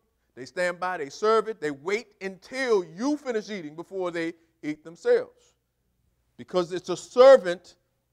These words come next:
versus a, a king or a master. Jesus is King of Kings. I want you to get that.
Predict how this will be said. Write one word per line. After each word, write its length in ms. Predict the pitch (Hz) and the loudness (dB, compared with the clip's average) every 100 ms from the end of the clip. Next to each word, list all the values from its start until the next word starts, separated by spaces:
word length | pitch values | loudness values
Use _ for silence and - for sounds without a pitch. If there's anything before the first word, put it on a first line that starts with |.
| _ - | _ 2
versus 500 | 208 208 208 196 - | 4 2 -4 -6 -4
a, 300 | 180 185 185 _ _ _ _ _ _ | 2 2 2 _ _ _ _ _ _
a 100 | 175 | -4
king 420 | 170 269 240 196 | -2 2 2 2
or 160 | 190 170 | 4 4
a 40 | |
master. 580 | 185 226 202 - 135 165 - | 6 2 2 -4 -8 -8 -6
Jesus 380 | 131 180 185 196 | -6 -6 -6 -8
is 120 | 196 | -10
King 420 | - - 220 233 | -12 -6 -4 -4
of 160 | 226 226 | -6 -4
Kings. 340 | 277 247 170 | -2 0 -2
I 40 | 175 | -6
want 220 | 180 214 | -6 -6
you 60 | |
to 60 | 208 | -12
get 380 | 170 202 302 - | -10 -10 -10 -12
that. 380 | 127 170 - | -14 -16 -20